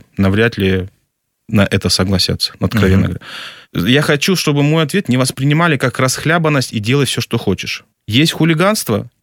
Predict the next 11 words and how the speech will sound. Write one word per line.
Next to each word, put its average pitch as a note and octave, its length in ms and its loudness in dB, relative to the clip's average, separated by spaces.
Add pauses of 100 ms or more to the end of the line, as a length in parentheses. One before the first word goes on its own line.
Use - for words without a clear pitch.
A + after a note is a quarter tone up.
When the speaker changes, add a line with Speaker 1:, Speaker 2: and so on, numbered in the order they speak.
(200)
Speaker 1:
уже A#2+ 200 2
отработанная C3 640 2
методика, A#2+ 540 -2
то - 140 -4
есть G2 100 0
сложившаяся B2+ 680 0
судебная C3 540 0
практика G#2 480 -2
по G#2+ 140 0
доказательству A#2 680 0
хулиганства. A#2 760 0